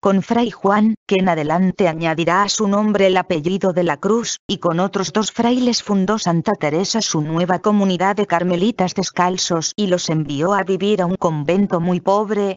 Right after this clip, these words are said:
llamado Duruelo. Allá nace y empieza a extenderse la nueva comunidad, que tantos favores iba a traer a la humanidad. Pronto hubo varios conventos más,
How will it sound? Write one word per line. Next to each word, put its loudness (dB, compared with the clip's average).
llamado 0
Duruelo. -4
Allá 0
nace -2
y 0
empieza -2
a 2
extenderse 0
la 2
nueva -2
comunidad, 0
que 2
tantos 0
favores -2
iba 2
a -4
traer 0
a 2
la 2
humanidad. -2
Pronto 2
hubo 0
varios -2
conventos 0
más, 0